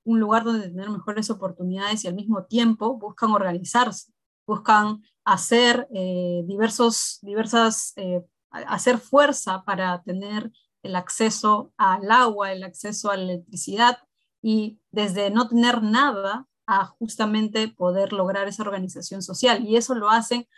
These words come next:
no solamente por la necesidad, sino también porque hay una característica previa que viene con ellos, ¿no? Que viene ya impreso también en sus formas culturales de actuar, en sus formas de estar.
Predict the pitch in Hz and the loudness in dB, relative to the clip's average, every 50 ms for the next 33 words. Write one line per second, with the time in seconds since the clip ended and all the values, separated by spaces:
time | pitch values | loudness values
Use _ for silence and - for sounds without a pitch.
0 | _ _ - 247 240 277 269 247 233 240 247 254 254 262 247 - - 220 208 196 | _ _ -4 -2 2 4 6 6 6 4 4 4 4 2 2 2 -4 -4 -4 -4
1 | 190 196 190 185 180 175 208 180 - - 180 196 226 254 240 226 - - 190 190 | -4 -6 -6 -6 -6 -8 -10 -12 -12 -8 -2 2 2 2 2 0 -4 -12 -12 -10
2 | 208 214 220 220 202 208 214 214 220 214 190 - 202 214 214 220 220 220 - 214 | -8 -4 -4 -4 -4 -2 -4 -4 -4 -6 -6 -6 -4 -2 0 0 -2 -2 -4 -6
3 | 196 185 190 175 175 - 196 190 226 277 - - 254 226 - - 190 180 - _ | -4 -4 -4 -6 -8 -10 -8 -4 -4 -4 -4 -4 -6 -6 -4 -4 -6 -6 -6 _
4 | - 233 240 247 247 233 196 185 180 175 175 - _ _ _ _ _ _ _ - | 0 4 6 6 6 4 2 -2 -8 -8 -8 -12 _ _ _ _ _ _ _ 0
5 | 220 214 190 196 220 240 254 247 240 220 - 185 180 185 196 190 180 175 156 135 | 2 2 2 4 4 4 4 4 2 0 -2 -6 -8 -6 -6 -6 -6 -8 -8 -12
6 | - - - 180 220 226 - - 202 196 208 220 233 247 240 220 208 196 208 208 | -14 -12 -8 -8 -8 -6 -4 -4 -2 0 0 2 2 2 2 0 -2 -2 -2 0
7 | 208 208 214 - - 214 196 196 185 - 220 226 233 226 - 226 220 190 190 180 | 2 2 0 -2 -4 -12 -14 -12 -6 0 2 2 2 2 0 -4 -4 -6 -10 -10
8 | 185 196 202 202 208 220 190 208 190 - - 202 180 - - - - 277 269 277 | -10 -8 -8 -8 -10 -10 -10 -12 -12 -12 -12 -14 -16 -16 -10 0 2 4 4 4
9 | 254 233 214 - - 190 175 185 185 196 196 196 214 214 190 180 180 175 175 _ | 4 0 -2 -4 -10 -12 -10 -8 -6 -6 -4 -2 -2 -4 -4 -4 -8 -10 -10 _
10 | - 190 196 190 180 180 - 190 170 - 190 - - - - 240 226 226 220 220 | -8 -6 -4 -4 -4 -6 -10 -16 -14 -14 -14 -14 -6 0 0 2 2 2 0 -2
11 | 180 175 175 - - - 208 196 185 180 _ | -4 -6 -10 -12 -8 -4 -2 -2 -2 -2 _